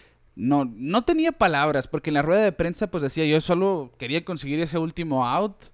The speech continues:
no tengo palabras", lo dijo tal cual, y, y, pues, para un novato,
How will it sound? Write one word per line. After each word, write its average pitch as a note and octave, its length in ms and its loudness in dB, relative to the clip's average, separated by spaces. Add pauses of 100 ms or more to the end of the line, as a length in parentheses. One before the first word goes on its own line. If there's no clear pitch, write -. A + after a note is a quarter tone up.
(100)
no D3 160 -2
tengo D#3+ 220 -8
palabras", D#3+ 580 0
lo C3+ 160 -4
dijo D#3+ 360 -6
tal C#3 260 -6
cual, D3+ 420 2
y, C#3 260 -2 (320)
y, D#3 100 -2
pues, - 220 -2
para C3 220 -2
un D#3+ 80 -2
novato, C#3 480 0